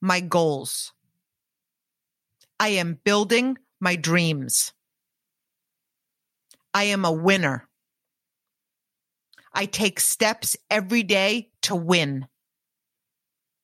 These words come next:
I am born to win. I am prepared to win.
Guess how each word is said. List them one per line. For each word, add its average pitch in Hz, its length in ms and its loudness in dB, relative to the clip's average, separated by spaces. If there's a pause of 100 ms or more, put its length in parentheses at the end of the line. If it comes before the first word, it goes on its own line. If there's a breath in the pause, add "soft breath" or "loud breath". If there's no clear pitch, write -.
(600)
I 208 100 2
am 196 240 2
born 202 480 2
to - 180 -4
win. 139 400 -4 (1800)
I 196 100 0
am 190 220 0
prepared 196 800 0
to 190 140 -2
win. 139 440 -2